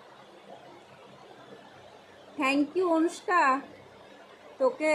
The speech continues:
দেখেছিলাম সেদিনকার, আমাকে পছন্দ হয়েছিল কালারটা। আমি প্রচুর লিপস্টিক ইউজ করেছি, কিন্তু চলে এসেছে, আমি তোকে দেখাবো, সে কারণে আমি ভিডিওটা আজকে করলাম।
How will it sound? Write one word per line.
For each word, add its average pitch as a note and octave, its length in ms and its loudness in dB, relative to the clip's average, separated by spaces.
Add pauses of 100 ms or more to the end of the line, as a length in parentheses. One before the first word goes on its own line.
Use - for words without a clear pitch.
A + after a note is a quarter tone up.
(400)
দেখেছিলাম D4 520 0 (120)
সেদিনকার, D4 440 2 (100)
আমাকে D4 180 -2 (140)
পছন্দ D4 420 0
হয়েছিল D#4+ 300 -2
কালারটা। A#3+ 320 -2
আমি C4+ 180 -2
প্রচুর E4+ 380 -4
লিপস্টিক E4 400 -4
ইউজ D4 160 -4 (120)
করেছি, C#4 340 -4 (500)
কিন্তু C4 180 -20 (100)
চলে D#4 260 -8
এসেছে, F4 380 -4
আমি C4 180 0
তোকে C#4+ 160 -2 (120)
দেখাবো, C4+ 440 -2 (840)
সে C4+ 200 -2
কারণে C4+ 280 0
আমি D4 180 2
ভিডিওটা C4+ 360 -2
আজকে D#4+ 200 -10 (140)
করলাম। C4+ 400 2